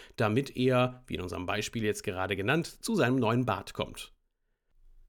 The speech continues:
In diesem Bereich wird dann auch aufgeschrieben, wer sein Ansprechpartner ist. Am besten wird dieser Ansprechpartner auch noch kurz vorgestellt und seine Expertise dargestellt. Also warum ist er der richtige Ansprechpartner für dich, lieber Kunde?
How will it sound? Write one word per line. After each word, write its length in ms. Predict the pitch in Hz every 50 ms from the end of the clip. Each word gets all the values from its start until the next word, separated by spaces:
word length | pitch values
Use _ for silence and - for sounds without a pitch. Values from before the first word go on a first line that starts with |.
| _ _ -
In 120 | 139 135
diesem 220 | 143 185 175 196 175
Bereich 420 | 160 123 117 120 135 139 - -
wird 140 | 131 120 -
dann 260 | 113 107 107 - - -
auch 240 | 151 202 202 - -
aufgeschrieben, 800 | 82 98 - - - 95 - - - 104 95 - 131 180 190 - - _ _ _ -
wer 320 | 131 117 110 127 139 156
sein 160 | 139 170 170
Ansprechpartner 800 | 170 185 208 - - - 123 - - - 104 90 - - - -
ist. 300 | - - - - - - _ _ _ _ _ _ _ _ _ _ _ _
Am 80 | 156 180
besten 400 | 196 185 - - 196 185 180 160
wird 100 | 160 175
dieser 320 | 151 156 151 131 - -
Ansprechpartner 640 | 139 160 - - 156 139 - - 139 127 - 147
auch 80 | 95 131
noch 160 | 123 117 120
kurz 220 | - 143 139 - -
vorgestellt 640 | - - 208 156 123 120 - - 113 110 147 147 - - - - - -
und 120 | - 135 120
seine 200 | 139 131 - -
Expertise 600 | 127 - - - 147 143 - - 185 135 117 95
dargestellt. 480 | 101 90 90 95 98 - 104 98 95
Also 240 | 113 110 117 123 110
warum 460 | 120 139 151 160 139 139 156 165 160
ist 260 | 135 127 - - - -
er 320 | 123 127 131 131 143 - - - - - _ -
der 280 | 120 113 120 123 123 -
richtige 600 | 123 - - - - 113 110 - 110 110 127 -
Ansprechpartner 840 | - 120 110 107 - - - 110 101 - - 107 98 - - 107 95
für 160 | - - 110
dich, 420 | 101 104 117 107 - - - - -
lieber 300 | 85 87 92 87 92 90
Kunde? 480 | - - - - - - - - -